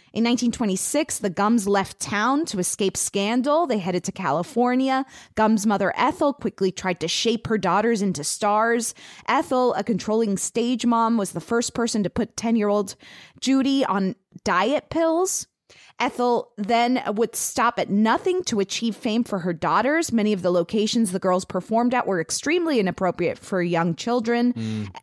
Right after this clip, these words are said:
Speaker 1: Uh, Ethel would often push her children to the limits, and the porm-, performances seemed never-ending. Garland recalled during a nineteen nineteen sixty-seven interview with Barbara Walters, quote,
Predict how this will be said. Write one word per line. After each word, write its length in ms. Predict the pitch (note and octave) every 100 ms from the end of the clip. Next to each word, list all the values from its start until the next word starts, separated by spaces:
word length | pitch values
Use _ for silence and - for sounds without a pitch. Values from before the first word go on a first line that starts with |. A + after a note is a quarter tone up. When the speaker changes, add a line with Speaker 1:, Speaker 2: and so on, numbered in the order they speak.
| _ -
Speaker 1:
Uh, 420 | A3+ G3+ F#3 F3 -
Ethel 440 | A#3+ F4+ C4+ B3+ G#3+
would 300 | G#3+ G3+ G3+ - _ -
often 320 | G#3+ - F3+
push 300 | - D4 -
her 100 | G#3
children 520 | - - A#3+ B3+ A#3+
to 140 | - F3
the 120 | E3
limits, 440 | E3+ A3+ C#4 E4 -
and 140 | A3
the 60 | -
porm-, 340 | A#3+ A#3 A#3 _ -
performances 720 | A#3+ A3 D4+ G#4+ C#4+ A#3 G3+
seemed 400 | - A#3 A3+ A3 -
never-ending. 960 | G3 F#3 F3 F#3 - A#3 A#3 F3 C#3+ D3+ - - -
Garland 420 | A#3 B3 C4 A3+
recalled 600 | F#3+ - - A3+ A3+ G#3+ - _ _
during 300 | B3 A#3 A#3
a 80 | G#3+
nineteen 460 | G#3 A#3 B3+ C4+ B3 G#3 D#3+ _ -
nineteen 380 | B3 D#4+ D#4+ C#4
sixty-seven 720 | - - A3 - C4+ B3+ A#3+
interview 420 | F#3 E3+ E3+ F3+
with 220 | E3+ E3
Barbara 340 | - F#3+ F#3+ F3
Walters, 680 | G3 A3+ A3+ G3+ D#3+ E3 -
quote, 480 | - A#3+ A#3+ -